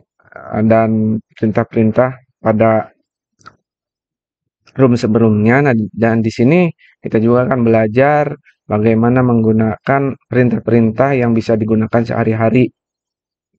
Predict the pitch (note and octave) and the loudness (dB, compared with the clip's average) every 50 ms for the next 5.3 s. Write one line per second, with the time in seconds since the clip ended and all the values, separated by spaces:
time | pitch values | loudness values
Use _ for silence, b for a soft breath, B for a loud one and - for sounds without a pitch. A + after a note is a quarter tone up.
0 | _ _ - - A#2 C3 C3 - _ _ _ _ _ _ _ _ _ _ _ - | _ _ -4 -2 0 0 -2 -4 _ _ _ _ _ _ _ _ _ _ _ -10
1 | - G#2 G#2 G#2 G#2 G#2 G#2 G#2+ G#2+ G#2+ G#2+ G#2+ G#2+ A2 A2 _ _ _ _ _ | -6 -4 -4 -2 -2 -4 -4 -4 -4 -6 -6 -8 -10 -14 -18 _ _ _ _ _
2 | _ _ _ _ _ _ - - _ - A2+ G2+ G2+ - - C3+ C3+ C#3 C3+ C3+ | _ _ _ _ _ _ -20 -10 _ -4 -4 -4 -4 -2 0 2 4 4 2 2
3 | C3 - - _ _ _ _ _ _ _ _ _ _ _ _ _ _ _ _ _ | 0 -2 -6 _ _ _ _ _ _ _ _ _ _ _ _ _ _ _ _ _
4 | _ _ _ _ _ _ _ _ _ _ - - G#2+ G#2+ - - A2 A2 A2 A2 | _ _ _ _ _ _ _ _ _ _ -6 -4 -4 -2 -2 -2 -2 -2 0 0
5 | A2 A2 G#2 - - - | -2 -2 -4 -8 -14 -20